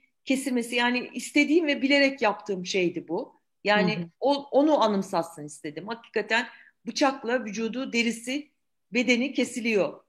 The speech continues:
Speaker 1: Ru-, e, çünkü o denli acı bir şey ol-, olarak, e, hayal ettim o, e, ilişki üzerine düşünmesini.
Speaker 2: Evet.
Speaker 1: E, siz oradan hani kadını suçlunun olabilir,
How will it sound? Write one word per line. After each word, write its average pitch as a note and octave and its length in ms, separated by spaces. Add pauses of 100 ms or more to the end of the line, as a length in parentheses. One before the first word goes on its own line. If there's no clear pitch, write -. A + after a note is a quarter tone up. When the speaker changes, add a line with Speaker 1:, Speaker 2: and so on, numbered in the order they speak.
Speaker 1:
Ru-, D#3+ 840
e, - 100
çünkü A#3 360 (240)
o C4+ 140
denli A3+ 300
acı G3 240
bir F#3 60
şey E3+ 300
ol-, E3+ 300
olarak, E3 500 (480)
e, E3 280
hayal F3 420
ettim E3 340
o, E3 380
e, D3 760 (540)
ilişki F#3+ 420
üzerine E3 400
düşünmesini. D#3 720 (560)
Speaker 2:
Evet. F#3+ 100 (500)
Speaker 1:
E, A3 360 (480)
siz C#4+ 260
oradan E4 460
hani D#4 280
kadını D4+ 420
suçlunun D#4 800 (400)
olabilir, C#4+ 680